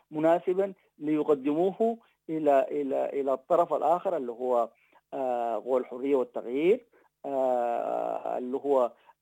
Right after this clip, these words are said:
آه، ب-، ب-، وأيضا المكون العسكري، لكن وحدهم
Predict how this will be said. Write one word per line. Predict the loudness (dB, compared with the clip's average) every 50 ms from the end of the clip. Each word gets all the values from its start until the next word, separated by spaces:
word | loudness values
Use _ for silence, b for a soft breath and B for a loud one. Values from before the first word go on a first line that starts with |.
| _ -4
آه، | -2 -2 -2 -2
ب-، | -4 -4 -6 -6 -6 -4 -2
ب-، | -2
وأيضا | 0 0 0 0 0 0 0 2 2 0 2 2 2 0
المكون | 0 -2 -4 -2 2 2 2 2 2 0
العسكري، | 0 0 -2 -2 _ -4 -4 -2 2
لكن | 2 2 2 2 0 2
وحدهم | 2 2 0 2 4 4 4 4 4 0